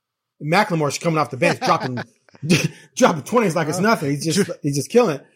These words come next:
Speaker 1: But,
Speaker 2: Drew,
Speaker 1: um,
Speaker 2: hey, Drew Eubanks is a, is a double,
Speaker 1: Drew
Speaker 2: double
Speaker 1: Eubanks,
Speaker 2: machine.
Speaker 1: I w-, I was surprised they gave him another ten-day contract. I'd been like, "Nah, man, you, you too good, bro. We gotta, <laughs> we gotta, we gotta move on from you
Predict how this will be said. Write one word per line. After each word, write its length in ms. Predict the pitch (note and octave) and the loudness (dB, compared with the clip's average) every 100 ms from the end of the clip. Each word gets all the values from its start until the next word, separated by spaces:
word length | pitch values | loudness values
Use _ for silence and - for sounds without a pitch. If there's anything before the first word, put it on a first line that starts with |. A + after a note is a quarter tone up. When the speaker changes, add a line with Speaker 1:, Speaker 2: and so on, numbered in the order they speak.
| _ _ - | _ _ -2
Speaker 1:
But, 180 | D3+ F3+ | 2 4
Speaker 2:
Drew, 80 | F3 | 4
Speaker 1:
um, 320 | E3+ D#3 C#3+ - | 2 -2 -6 -8
Speaker 2:
hey, 240 | A3+ D#4+ - - - | 2 2 2 -4 -6
Drew 180 | A3+ D4+ | 0 2
Eubanks 580 | A3+ F4 A#3+ A3 A3+ F#3+ | 2 2 2 2 -2 -4
is 140 | D#3+ | 0
a, 120 | E3 D3+ | 0 0
is 160 | G3+ D#3+ | -4 -2
a 60 | D#3+ | -2
double, 280 | A#3 A#3+ | -2 0
Speaker 1:
Drew 80 | A#3 - | 2 2
Speaker 2:
double 140 | - | 4
Speaker 1:
Eubanks, 260 | G3 E3+ - | 2 0 0
Speaker 2:
machine. 280 | F#4 G4 - _ | -2 -2 -6 _
Speaker 1:
I 120 | G3+ | 2
w-, 160 | F4+ G4 - - | 2 0 -2 0
I 160 | E4 | 2
was 120 | A4 | 2
surprised 360 | - G3+ A3+ A3+ | 0 0 2 2
they 80 | A3 | 4
gave 180 | A#3 A3 | 4 4
him 80 | |
another 220 | A3+ A3 G#3+ | 2 0 0
ten-day 340 | C#4 G#3+ G3+ | -2 0 0
contract. 420 | A#3 E4+ G4 D#4 | 0 -6 -2 -2
I'd 120 | F3+ | 0
been 100 | F3 | 0
like, 140 | E3+ D3+ | 0 0
"Nah, 360 | E3 E3+ D#3+ | 0 2 0
man, 360 | D3+ D3+ D3+ D3+ | -2 -2 0 0
you, 200 | F3 D#4+ | 0 0
you 120 | C4+ D#4+ | -2 -2
too 180 | D4+ E3 | -2 0
good, 400 | E3+ A#3 A3+ E3 | 2 4 4 0
bro. 300 | F3 G3 F#3+ | 0 2 0
We 100 | C4+ | 0
gotta, 180 | G#4 - - | -2 -4 -6
<laughs> 100 | - | 0
we 200 | - - - | 0 0 0
gotta, 340 | D4 - D4+ - - A#3+ | 0 0 -8 -12 -6 -2
we 120 | D#4+ | -2
gotta 260 | - B3+ E3 | 0 0 2
move 360 | F#3+ A#3+ A#3 | 2 0 0
on 280 | G#3+ A3+ A#3+ | 0 2 0
from 140 | G3+ G3 | -2 -2
you 340 | F#3+ F3+ | 0 0